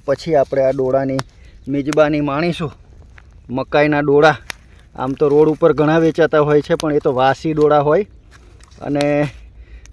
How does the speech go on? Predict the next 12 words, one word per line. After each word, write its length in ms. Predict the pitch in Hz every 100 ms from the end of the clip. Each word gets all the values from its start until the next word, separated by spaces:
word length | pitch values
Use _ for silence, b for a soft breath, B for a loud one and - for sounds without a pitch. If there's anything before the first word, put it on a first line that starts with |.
| - - -
કેટલાય 340 | 143 - 156 147
દિવસના 480 | 143 147 135 151
પડેલા 420 | 135 139 139 143 143
સૂકા 340 | 147 131 147
ડોળા 280 | 143 139 135
હોય, 360 | 131 160 151 - - _ - - - - - b b
એમાં 280 | 139 139 147
કોઈ 180 | 160 151
ટેસ્ટ 360 | - 147 143
ના 300 | 151 143 156
આવે, 160 | 165 151
મિત્રો. 360 | 143 131 143